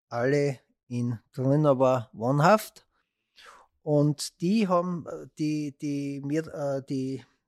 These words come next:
Ludmila P., auch siebenundfünfzig Jahre alt, die steht ja im Verdacht, dass sie den Mord in Auftrag gegeben hat, weil er mit einer Anzeige gedroht hat, der Vitali. Ähm,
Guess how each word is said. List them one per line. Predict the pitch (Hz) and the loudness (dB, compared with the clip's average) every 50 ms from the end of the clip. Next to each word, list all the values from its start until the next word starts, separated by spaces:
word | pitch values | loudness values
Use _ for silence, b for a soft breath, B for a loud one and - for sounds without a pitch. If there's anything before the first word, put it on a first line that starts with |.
| _ _ | _ _
Ludmila | 143 135 139 131 147 143 156 175 175 160 | _ -10 -8 -4 -2 -2 0 2 2 0
P., | 135 - - 139 127 139 160 170 147 135 | 0 0 -4 -4 -2 0 0 -2 0 -2
auch | 143 151 151 | -2 -4 -2
siebenundfünfzig | - - - 151 156 160 160 147 - - 151 151 - - - 147 - | -4 -4 -4 -2 -2 -2 -2 -2 -4 -4 -6 -6 -6 -8 -10 -6 0
Jahre | - 135 117 127 143 147 143 | 0 2 2 2 2 2 2
alt, | 135 135 - | 0 0 -2
die | - 151 | -4 -6
steht | 143 - - 139 143 139 | -6 -2 -2 -2 0 0
ja | 135 131 | 0 -2
im | 131 131 | -2 -2
Verdacht, | - 131 - - 113 123 135 - - - | -4 -6 -4 -4 -4 -4 -6 -8 -6 -6
dass | 135 123 - - | -6 -4 -4 -4
sie | 147 127 | -4 -4
den | - 135 127 | -2 -2 -2
Mord | 123 117 113 117 123 - - | -2 -2 -2 -2 -4 -4 -6
in | 131 117 | -6 -6
Auftrag | 113 104 120 - - - 135 127 - | -6 -6 -6 -8 -6 -6 -8 -6 -6
gegeben | - 135 - - 131 135 143 131 139 | -8 -8 -4 -4 -4 -4 -2 0 -2
hat, | 160 160 - | -2 0 -2
weil | 135 127 127 131 | -2 -2 -2 -2
er | 127 | -4
mit | 127 127 - - - - - 135 127 123 135 | -4 -6 -8 -12 -18 -20 -16 -16 -6 -2 -2
einer | 127 127 123 113 107 | 0 0 0 -2 -2
Anzeige | 120 120 - - 123 120 120 120 113 | -4 -6 -4 -4 -4 -4 -4 -8 -8
gedroht | - 123 - - 113 110 110 110 - 120 | -8 -8 -8 -6 -8 -8 -8 -8 -8 -8
hat, | 117 - _ | -8 -8 _
der | - 110 | -10 -10
Vitali. | 110 113 110 - - 107 110 110 110 - B B B B B B B B B B B B B B B B _ - | -10 -10 -8 -6 -6 -4 -4 -4 -6 -8 B B B B B B B B B B B B B B B B _ -8
Ähm, | 156 143 139 139 139 135 139 147 - | -4 -2 0 0 0 0 -2 -4 -6